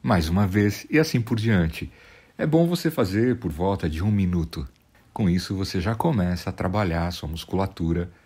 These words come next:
dentro de um processo de aquecimento vocal. Pra você que já canta, você sabe, você pode aplicar esse efeito em cima de pequenas escalas ou acordes. Recomendações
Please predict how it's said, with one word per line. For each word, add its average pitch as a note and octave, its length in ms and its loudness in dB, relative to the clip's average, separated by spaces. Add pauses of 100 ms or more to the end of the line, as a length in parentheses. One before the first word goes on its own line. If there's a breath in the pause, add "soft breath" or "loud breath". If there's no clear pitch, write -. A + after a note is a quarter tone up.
dentro F2+ 400 0
de E2+ 80 -2
um F#2 60 0
processo E2+ 460 -4
de D#2 280 -6
aquecimento G2 800 0
vocal. - 480 -2 (540 soft breath)
Pra F3+ 80 0
você C3 320 0
que E2 160 -6
já G2 140 -2
canta, F2 360 -2
você E2 220 -6
sabe, D#2+ 380 -4
você D#2 200 -4
pode E2 280 -2
aplicar E2+ 340 -4
esse E2 160 -4
efeito F2+ 480 -4 (300 loud breath)
em G#2 40 -4
cima G2 240 -2
de D#2 120 -4
pequenas G2 440 0
escalas F2 680 -4 (160)
ou F#2+ 160 0
acordes. C#2 600 -6 (680)
Recomendações A#2 1000 2